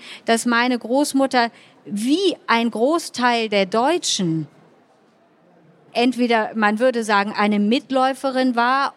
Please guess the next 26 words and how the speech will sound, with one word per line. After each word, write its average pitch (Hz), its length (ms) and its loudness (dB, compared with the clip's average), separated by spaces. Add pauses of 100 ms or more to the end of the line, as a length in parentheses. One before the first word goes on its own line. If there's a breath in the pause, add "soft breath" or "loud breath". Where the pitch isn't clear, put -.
oder 262 540 0 (520 loud breath)
eine 226 260 0
gewisse 233 520 -2
Zeit 220 500 -2 (100)
das 214 220 0
System 247 540 0
unterstützt 226 840 -2
hat 175 260 0 (360 loud breath)
und 247 260 0
nat-, 233 160 2 (400)
und 233 220 0
trotzdem 240 680 -2
nach 220 280 0
dem 240 340 -2 (400 loud breath)
Ende 262 360 0
des 208 240 -4
Zweiten 226 480 -2
Weltkrieges 240 640 -2
nicht 277 380 -2
vor 233 220 0
Gericht 196 460 -2
gestellt 190 560 0
wurde 170 440 0 (480 loud breath)
und 240 220 0
trotzdem 254 640 -2 (260 loud breath)
mit 233 340 -2